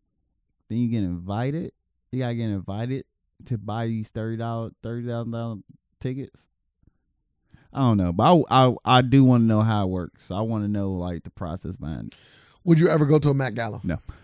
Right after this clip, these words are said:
Speaker 2: But you're a fashion guy.
Speaker 1: They ain't, that's not fashion.
Speaker 2: Some people look good.
Speaker 1: That's a costume party. It's like, it's like, it's like people, like, will have a real costume party. You're gonna have them few people there, and it's regular clothes.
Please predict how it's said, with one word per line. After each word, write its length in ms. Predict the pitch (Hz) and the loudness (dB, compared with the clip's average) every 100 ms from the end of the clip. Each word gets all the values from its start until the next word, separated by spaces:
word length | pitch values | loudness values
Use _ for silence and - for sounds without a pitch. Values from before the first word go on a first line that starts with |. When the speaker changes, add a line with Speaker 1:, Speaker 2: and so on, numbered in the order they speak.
| _ _ _ _ _ _ _ _ _ _ _ | _ _ _ _ _ _ _ _ _ _ _
Speaker 2:
But 100 | _ - | _ -8
you're 80 | |
a 40 | 403 | -8
fashion 320 | 466 508 185 | -8 -10 -10
guy. 240 | - - 127 _ _ _ _ _ _ - | -12 -14 -18 _ _ _ _ _ _ -14
Speaker 1:
They 80 | 135 | -6
ain't, 240 | 131 - | -4 -4
that's 180 | 107 147 | -6 -6
not 160 | 123 107 | -6 -6
fashion. 380 | 95 92 - - _ _ _ _ _ _ _ - | -6 -8 -12 -20 _ _ _ _ _ _ _ -8
Speaker 2:
Some 240 | - 466 | -6 -4
people 200 | 349 185 | -2 0
look 140 | 165 | 0
good. 260 | 127 135 147 - _ _ _ | -2 -4 -6 -12 _ _ _
Speaker 1:
That's 220 | 104 104 | -6 -4
a 60 | 92 | -6
costume 480 | - 104 98 - 73 | -6 -4 -4 -8 -12
party. 240 | - - - _ _ _ - | -14 -18 -20 _ _ _ -14
It's 100 | 107 | -8
like, 180 | 101 92 - _ - | -6 -6 -10 _ -6
it's 120 | 110 | -2
like, 240 | 104 95 - | -2 -2 -6
it's 100 | 107 | -4
like 220 | 98 95 | -2 -2
people, 440 | 113 98 98 85 - - | -2 0 -2 -4 -8 -8
like, 260 | 90 82 - | -6 -6 -8
will 180 | 95 98 | -6 -4
have 180 | 101 | -4
a 40 | 90 | -6
real 240 | 92 95 | -6 -6
costume 380 | - 82 90 95 | -8 -10 -10 -12
party. 260 | - 80 92 | -12 -10 -10
You're 80 | |
gonna 120 | 92 92 | -8 -8
have 80 | 85 | -8
them 80 | |
few 180 | 85 98 | -10 -12
people 240 | 90 87 85 | -12 -12 -10
there, 320 | 80 82 95 - | -10 -10 -12 -12
and 140 | 90 | -10
it's 140 | 85 - | -10 -10
regular 280 | 92 82 | -10 -10
clothes. 520 | 82 87 71 64 - | -12 -12 -12 -12 -16